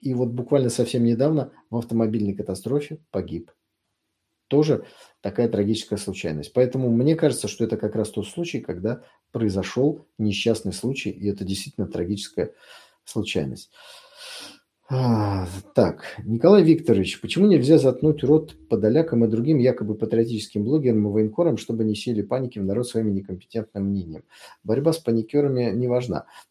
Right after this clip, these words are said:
Вы знаете, у нас с вами есть много вопросов к информационному обеспечению специальной военной операции. Я с уважением отношусь к, ко всем, кто занимается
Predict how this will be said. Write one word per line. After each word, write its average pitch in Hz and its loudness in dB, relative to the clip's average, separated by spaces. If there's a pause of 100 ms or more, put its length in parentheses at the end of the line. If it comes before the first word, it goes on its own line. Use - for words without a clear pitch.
Вы 127 -2
знаете, 214 4
у 135 -4
нас 190 4
с - -6
вами 165 6
есть 147 2
много 135 4
вопросов 123 2
к 110 0
информационному 131 0
обеспечению 117 -2
специальной 127 -4
военной 110 0
операции. - -8
Я 175 2 (160)
с - -8
уважением 175 2
отношусь 123 -6 (600)
к, 110 -2
ко 120 -2
всем, 208 0
кто - -4
занимается 117 2